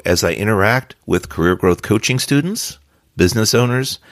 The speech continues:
and even those responsible for hiring decisions. In fact, as part of my current learning,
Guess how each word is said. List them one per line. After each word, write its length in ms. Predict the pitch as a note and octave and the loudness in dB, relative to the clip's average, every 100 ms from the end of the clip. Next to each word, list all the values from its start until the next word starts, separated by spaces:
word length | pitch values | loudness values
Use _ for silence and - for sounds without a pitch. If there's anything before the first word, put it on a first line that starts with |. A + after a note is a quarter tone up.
| - - | -20 -8
and 160 | F3+ F#3+ | 0 0
even 240 | F#3+ E3+ | 2 2
those 240 | C#3+ C3 B2 | 2 2 0
responsible 720 | A2 F#2+ F#2 F2 E2 F2+ G2+ | 0 0 0 -2 0 2 0
for 200 | - F2+ | -2 -4
hiring 400 | F2 E2 D#2+ D#2 | 0 0 0 -2
decisions. 720 | D#2 C#2+ C#2+ D#2+ - - - _ _ _ _ _ - - - | -4 -4 -6 -8 -12 -14 -16 _ _ _ _ _ -20 -10 -2
In 140 | A#2+ | 0
fact, 460 | C3 B2+ B2 - - _ _ _ _ - _ - | 2 2 2 -4 -16 _ _ _ _ -20 _ -4
as 140 | G2 | -4
part 260 | - E3+ F3+ | -2 -2 0
of 100 | D3 | 0
my 140 | G#2+ | -2
current 360 | - G#2+ G#2 - | 0 0 0 -2
learning, 400 | D2+ D2+ D#2 | -6 -4 -8